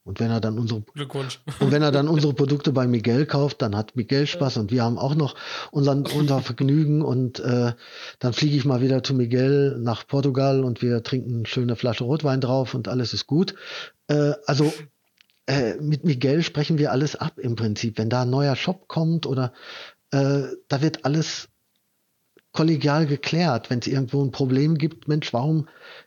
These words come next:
Speaker 1: können wir das Produkt nicht in unseren Shop kriegen, dann sage ich vielleicht, weil der Entwickler gesagt hat, ihr, wir dürfen nicht oder,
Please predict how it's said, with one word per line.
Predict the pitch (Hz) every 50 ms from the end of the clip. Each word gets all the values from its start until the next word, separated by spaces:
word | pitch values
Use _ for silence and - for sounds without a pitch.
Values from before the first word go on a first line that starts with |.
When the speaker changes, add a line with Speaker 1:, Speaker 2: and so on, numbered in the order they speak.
| _ _
Speaker 1:
können | - 160 165 160
wir | 156 143
das | 151 143 - - - _ _ _ 113 _
Produkt | - 156 139 160 160 - -
nicht | 151 127 - - - - - - -
in | - 147 156
unseren | 165 170 170 160 147 147 143 127 123
Shop | 113 - 175 175 175 -
kriegen, | - - 170 170 165
dann | 160 147
sage | 139 147 151
ich | 143 -
vielleicht, | - - - 147 139 143 139 -
weil | 131 131
der | 131 131
Entwickler | 131 135 139 147 - 165 147
gesagt | 139 143 131 151 147 - -
hat, | 151 - -
ihr, | 143 127 127 - 131
wir | 127 131
dürfen | 127 147 151 151 - 156 151
nicht | 156 156 151 - - - -
oder, | 117 123 123 120 120 117